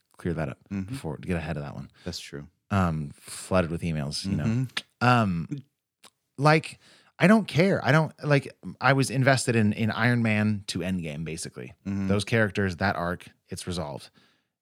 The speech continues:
Speaker 1: And it also got pretty high stakes.
Speaker 2: Yeah.
Speaker 1: And there's not really a way to,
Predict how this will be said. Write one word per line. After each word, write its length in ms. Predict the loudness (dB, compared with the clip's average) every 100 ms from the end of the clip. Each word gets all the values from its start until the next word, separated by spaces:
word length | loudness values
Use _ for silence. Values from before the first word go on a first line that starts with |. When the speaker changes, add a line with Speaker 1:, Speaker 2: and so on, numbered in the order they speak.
| _ _ _
Speaker 1:
And 100 | 0
it 80 | 4
also 260 | 4 4 2
got 220 | 2 2
pretty 160 | 4 6
high 140 | 6
stakes. 500 | 4 -4 -2 -6 -6
Speaker 2:
Yeah. 180 | -6 -6 -6
Speaker 1:
And 80 | 0
there's 140 | 2 4
not 260 | 4 2
really 260 | 0 0 2
a 60 | 2
way 280 | 0 0
to, 160 | -4 -8